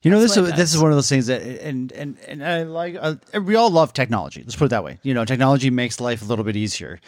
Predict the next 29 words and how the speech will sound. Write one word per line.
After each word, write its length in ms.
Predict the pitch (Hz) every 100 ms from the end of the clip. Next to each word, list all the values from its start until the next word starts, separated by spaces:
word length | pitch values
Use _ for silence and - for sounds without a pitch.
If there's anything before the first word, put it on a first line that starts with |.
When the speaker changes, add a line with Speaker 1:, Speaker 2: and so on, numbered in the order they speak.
| - - _
Speaker 1:
And, 240 | 135 127
and, 480 | 151 143 127 123 113 -
and 420 | 143 135 123 101 _ -
I, 320 | 135 143 135
I 100 | 113
believe 400 | 127 135 160 175
it. 100 | 175
I 140 | 113 113
say 300 | - 143 143
this 240 | 139 131
now. 200 | 139 143
I've 120 | 127
said 180 | - 131
it 40 | 120
in 80 |
the 40 | 117
past. 360 | 143 131 131 120
I'll 80 |
say 240 | 98 - 123
it 80 | 120
again. 400 | 117 117 95 90 - - - _ _ _ -
Technology 420 | 131 127 123 120
is 100 | 107
gonna 160 | 117
be 140 | 107 110
our 80 | 107
demise 560 | 104 98 82 - - _ _ _ _ _
because 380 | 143 139 147 117
we've 420 | 117 135 131 120